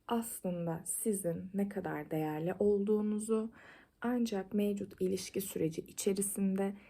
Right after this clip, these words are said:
size bunu göstermediğini çok net bir şekilde biliyor ve bundan dolayı bir üzgünlük hissediyor. "Evet, benim için çok değerliydi ama ben ona bu değeri göstermedim,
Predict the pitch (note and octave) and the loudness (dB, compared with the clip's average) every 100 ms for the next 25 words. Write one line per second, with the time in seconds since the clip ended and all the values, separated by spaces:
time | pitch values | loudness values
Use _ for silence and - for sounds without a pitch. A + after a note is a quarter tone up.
0 | _ - - - A3+ G3+ F3+ F3+ G3+ G#3 | _ -6 -2 0 0 2 0 -2 2 4
1 | F#3 F3 - G3+ G3 - - G#3+ G#3+ G3+ | 4 0 0 2 2 0 -4 -2 2 4
2 | F3 E3+ D#3+ D3+ D#3+ G3 - _ - - | 4 4 2 0 -2 -6 -10 _ -18 -4
3 | A#3+ A#3 - G3+ G#3+ - G3 - F#3 - | -2 -2 2 2 2 0 -4 -4 -4 -2
4 | E3+ E3+ E3 - - F3 G3+ A3+ A3+ A#3 | 0 2 0 2 4 6 6 4 4 -2
5 | - _ - - - A3+ A3 A3 A3+ A3 | -10 _ -20 -10 2 4 6 6 6 4
6 | G#3 F#3 F3 F#3 G3 A3 A3+ _ - - | 2 2 4 2 2 0 -2 _ -20 -20
7 | _ _ _ G#3 G3 G3 G3+ G3 G3+ G3+ | _ _ _ 4 4 6 8 8 6 4
8 | - E3+ - - - E3 E3 E3 - _ | -2 -2 0 -2 0 0 0 -4 -16 _
9 | - F#3+ F#3 - - G3 F#3 F3+ - F3+ | -2 0 0 -2 2 4 4 0 -2 -6
10 | E3 F#3 F#3+ A3 G#3+ G#3+ G#3+ G#3+ A3+ - | -2 -4 0 2 4 4 4 4 2 2
11 | G3 F#3+ G3 F#3 F#3+ - F#3+ F#3 F#3 F#3 | 2 4 4 4 2 2 2 4 2 -2
12 | - - - - G3+ G3 F#3 F#3 F#3+ F#3 | -10 -20 -10 0 6 6 6 6 6 4
13 | - - F#3+ F3 E3+ - E3+ | 0 0 0 2 0 -2 -6